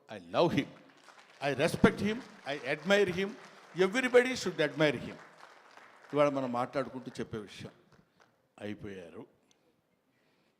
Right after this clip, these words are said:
రఘుబాబు అనుకుంటున్నాడు నా గురించి చెప్పడేంటి, వాడు సు-, సు-, ఆ, మన సు-, సుధాకర్, కమెడియన్ సుధాకర్ కొడుకున్నాడు అక్కడ బెన్నేని. వీళ్ళందరూ కొంతమంది ఉన్నారు, ఆడపిల్లల విషయం కన్ఫ్యూజ్ అవుతాను పేర్లు.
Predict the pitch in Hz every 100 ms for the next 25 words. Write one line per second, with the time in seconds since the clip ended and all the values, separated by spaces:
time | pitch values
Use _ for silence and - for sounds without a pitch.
0 | _ - 131 147 151 143 127 139 110 135
1 | 131 135 123 120 127 - 117 131 123 120
2 | 110 143 - - - - - - - -
3 | - _ _ _ _ - - - 139 139
4 | 131 120 - _ _ - - _ _ 131
5 | 120 120 113 - 135 - - 151 151 160
6 | 156 131 139 160 156 135 143 147 143 123
7 | 143 143 147 131 110 107 101 98 139 143
8 | 120 90 _ _ _ _ _ _ 160 156
9 | 156 180 160 156 131 156 147 151 139 113
10 | - _ _ _ _ _ _ _ _ _
11 | 147 165 196 185 190 170 156 180 - 151
12 | 165 185 156 143 135 123 135 143 113 104